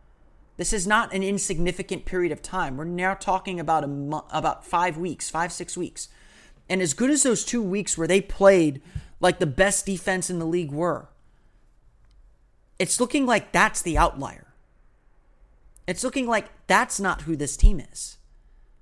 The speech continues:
It's looking like this team is, is one of those teams that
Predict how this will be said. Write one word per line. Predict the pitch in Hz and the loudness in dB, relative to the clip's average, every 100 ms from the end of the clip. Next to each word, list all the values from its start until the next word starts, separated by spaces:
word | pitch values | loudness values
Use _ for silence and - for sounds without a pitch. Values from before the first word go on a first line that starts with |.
| - _ _ _ _ _ _ _ _ | -20 _ _ _ _ _ _ _ _
It's | - | -8
looking | 240 254 | -2 0
like | 214 - | 2 2
this | 196 - | 0 6
team | 208 202 175 | 6 6 -2
is, | 156 | -6
is | - 143 | -6 -6
one | 156 175 | -4 -2
of | 185 | -2
those | 175 - | -4 -4
teams | 185 190 170 | -6 -6 -4
that | 156 147 - | -4 -4 -6